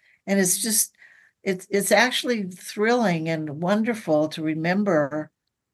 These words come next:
all that w-, was able, we were able to, uh, uh, do this year and, uh, work through spirit and have, have happen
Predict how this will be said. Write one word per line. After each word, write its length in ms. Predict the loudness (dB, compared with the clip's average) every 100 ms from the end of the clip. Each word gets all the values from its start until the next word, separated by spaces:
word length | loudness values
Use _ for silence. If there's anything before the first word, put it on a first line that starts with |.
| _ 0
all 240 | 2 2
that 120 | 2
w-, 300 | 0 0 -2 -4
was 280 | -2 0 2
able, 400 | 2 0 -6 -8
we 140 | -6 -2
were 160 | 2
able 240 | 2 2 -4
to, 320 | -4 -4 0
uh, 240 | 2 0 -4 -10 _ _ _ _ _ _
uh, 100 | -4 -2
do 300 | 2 2 4
this 300 | 2 0 -4
year 380 | -4 -4 -6 -12 _ _ _ _ -6
and, 460 | -2 0 -2 -6 -6
uh, 40 |
work 280 | 0 2 0
through 200 | -2 -4
spirit 640 | -4 -2 0 2 2 0 -2
and 180 | -4
have, 380 | -2 0 -2 -4 _ -6
have 340 | 0 0 0
happen 640 | -2 -2 -2 -6 -8 -10